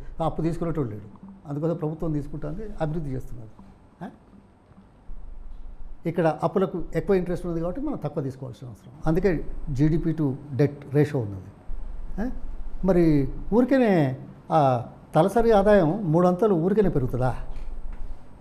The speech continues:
ఇన్వెస్ట్‌మెంట్ చేసి, బా-, అభివృద్ధి చేసి, ఉద్యోగాలు వచ్చి, వ్యాపారాలు మెరుగయ్యి, ప్రజలకు చేరువ ఉ-, ఉత్తగానే పెరుగుతుందా? మరి మిగతా రాష్ట్రాలు ఎందుకు కాలేదు? కరెంటు వినియోగం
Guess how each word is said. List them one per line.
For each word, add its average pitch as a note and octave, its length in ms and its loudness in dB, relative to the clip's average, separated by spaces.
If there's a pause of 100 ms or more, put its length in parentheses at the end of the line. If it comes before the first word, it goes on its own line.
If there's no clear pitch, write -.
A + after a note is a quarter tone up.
(1080)
ఇన్వెస్ట్‌మెంట్ D#3 480 2
చేసి, D#3 200 0
బా-, C#3+ 380 2
అభివృద్ధి D3 340 0
చేసి, D3 460 -2
ఉద్యోగాలు C#3+ 560 4
వచ్చి, C#3+ 280 0 (220)
వ్యాపారాలు C#3+ 460 4 (260)
మెరుగయ్యి, C#3+ 460 4 (300)
ప్రజలకు D3+ 320 6 (100)
చేరువ C3 340 2 (120)
ఉ-, F3+ 140 0
ఉత్తగానే A3 240 4
పెరుగుతుందా? C3 360 -2 (240)
మరి F3+ 100 4
మిగతా F#3 240 6
రాష్ట్రాలు G#3 300 4
ఎందుకు D#3 180 0
కాలేదు? C#3+ 400 0 (1800)
కరెంటు A3+ 260 6
వినియోగం F3+ 460 2